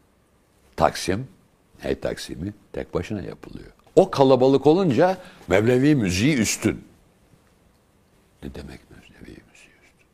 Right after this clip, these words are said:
Sadece form olarak büyüktür. Mevlevi ayini diye bir form var. Ama besteleyenin Mevlevi olması da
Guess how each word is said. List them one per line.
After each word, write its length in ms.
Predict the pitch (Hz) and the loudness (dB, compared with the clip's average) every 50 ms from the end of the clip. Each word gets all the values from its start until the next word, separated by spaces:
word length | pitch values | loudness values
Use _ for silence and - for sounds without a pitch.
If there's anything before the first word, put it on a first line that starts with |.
| _ _ _ _ _ | _ _ _ _ _
Sadece 720 | - - - 117 139 156 131 104 78 78 95 123 - - - - - _ - | -8 2 4 4 4 6 4 2 2 2 0 -2 -2 -4 -10 -20 -20 _ -20
form 560 | - - - - 107 127 147 151 151 127 107 | -16 -10 0 4 6 8 10 10 8 6 4
olarak 640 | 80 78 78 73 69 73 87 123 180 - - - - _ _ _ _ _ _ _ | 2 0 2 2 2 2 2 0 0 -2 -6 -20 -20 _ _ _ _ _ _ _
büyüktür. 580 | 73 76 78 78 85 78 - - - - - - - _ - _ _ _ _ _ _ _ - | -4 -2 0 0 0 -4 -6 -12 -20 -20 -20 -20 -20 _ -20 _ _ _ _ _ _ _ -16
Mevlevi 420 | 64 60 60 60 58 58 64 64 - - - | -14 -12 -10 -10 -10 -8 -8 -10 -10 -12 -12
ayini 640 | 65 64 62 62 62 62 60 62 60 57 58 - _ _ _ - | -8 -8 -6 -6 -6 -6 -6 -8 -8 -10 -12 -14 _ _ _ -10
diye 220 | - - 95 117 110 | -4 -2 -2 0 0
bir 120 | 85 62 | -2 -4
form 380 | - - - 73 64 57 50 - | -6 -4 -2 -2 -2 -2 -6 -14
var. 140 | - - - _ _ _ _ _ _ _ _ _ _ _ _ - - | -18 -20 -20 _ _ _ _ _ _ _ _ _ _ _ _ 0 2
Ama 360 | 95 95 104 107 117 110 - - _ _ - _ _ _ _ _ _ _ _ _ _ _ _ _ _ _ _ _ _ _ _ _ _ _ _ _ _ _ _ _ _ _ | 4 4 4 2 0 -2 -8 -18 _ _ -20 _ _ _ _ _ _ _ _ _ _ _ _ _ _ _ _ _ _ _ _ _ _ _ _ _ _ _ _ _ _ _
besteleyenin 1160 | - 78 80 87 85 - - - 110 101 95 104 107 107 104 107 123 131 117 87 - - - - _ _ _ _ _ _ _ _ _ _ _ _ _ _ _ _ _ _ _ _ _ _ _ _ _ _ _ _ _ _ _ _ _ _ _ - | -8 0 2 2 0 0 -4 -2 -2 0 2 2 2 2 2 2 2 2 0 0 -4 -6 -14 -20 _ _ _ _ _ _ _ _ _ _ _ _ _ _ _ _ _ _ _ _ _ _ _ _ _ _ _ _ _ _ _ _ _ _ _ -6
Mevlevi 420 | 73 78 82 82 82 87 95 87 | -2 0 0 0 2 2 0 0
olması 1500 | 73 73 71 69 67 60 57 - - _ _ _ _ _ _ _ _ _ _ _ _ _ - - - 76 71 62 58 57 | 0 0 -2 -2 -6 -6 -8 -10 -14 _ _ _ _ _ _ _ _ _ _ _ _ _ -18 -10 -6 -6 -4 -6 -6 -12
da 160 | 55 - | -16 -18